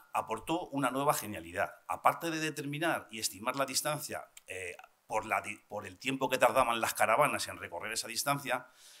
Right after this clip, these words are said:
el ángulo lo determinó, como decía, utilizando una genialidad, y es utilizar el siguiente hecho. Eh, Siena se encuentra en el trópico de Cáncer, y un día al año, el solsticio de verano,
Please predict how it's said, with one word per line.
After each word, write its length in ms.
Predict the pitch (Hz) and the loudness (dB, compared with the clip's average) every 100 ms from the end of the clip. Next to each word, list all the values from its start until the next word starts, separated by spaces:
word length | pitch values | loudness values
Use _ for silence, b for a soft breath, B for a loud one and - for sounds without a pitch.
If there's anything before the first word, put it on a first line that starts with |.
| B | B
el 120 | - 110 | -6 -2
ángulo 320 | 156 165 165 | 0 2 0
lo 120 | 151 | 0
determinó, 460 | 147 135 131 139 165 | -2 -4 -6 -2 -2
como 160 | 143 | -2
decía, 380 | 127 120 156 156 | -6 -6 -2 -2
utilizando 580 | 120 113 113 151 160 156 | -4 -12 -6 -4 -2 -4
una 200 | 143 147 | -6 -10
genialidad, 640 | - 117 104 85 90 92 - _ b b b | -10 -10 -14 -14 -10 -10 -10 _ b b b
y 140 | - 135 | -8 -4
es 400 | 165 156 - - | -2 -2 -4 -8
utilizar 460 | 113 110 98 104 135 | -6 -6 -6 -4 -2
el 100 | 156 | 0
siguiente 500 | 98 98 110 95 87 | -2 -2 -8 -8 -10
hecho. 240 | 92 - - _ _ b b b _ - | -10 -10 -12 _ _ b b b _ -14
Eh, 160 | 95 | -2
Siena 540 | - 107 135 170 156 170 | 0 2 2 4 4 4
se 140 | - | -4
encuentra 320 | 110 143 160 | 0 0 2
en 60 | 143 | 0
el 100 | 110 | 0
trópico 340 | 135 143 127 | -2 -2 -6
de 80 | 92 | -4
Cáncer, 440 | 117 120 - - - _ _ | -2 -2 -6 -16 -18 _ _
y 160 | - 123 | -8 -4
un 180 | 160 202 | -2 -2
día 220 | 202 185 | 0 4
al 80 | 196 | 4
año, 420 | 233 226 226 - b b | 4 -2 -8 -12 b b
el 120 | 110 | -4
solsticio 540 | 110 101 - 165 160 175 | -2 -2 -4 -6 -4 -2
de 80 | |
verano, 500 | 165 143 202 196 - | -2 2 2 2 -6